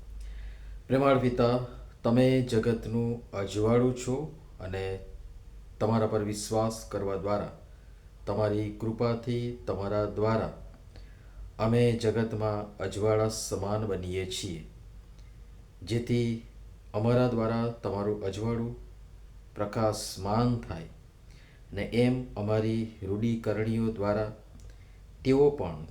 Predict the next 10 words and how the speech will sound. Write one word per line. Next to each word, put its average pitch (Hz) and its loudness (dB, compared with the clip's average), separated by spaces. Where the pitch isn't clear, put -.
તમારી 113 2
સ્તુતિ 123 -2
કરે. 85 -8
માટે 101 0
અમને 117 0
આપના 104 -4
પ્રકાશમાં 101 -4
ચાલવા 104 -2
અને 98 -6
વર્તવા 113 2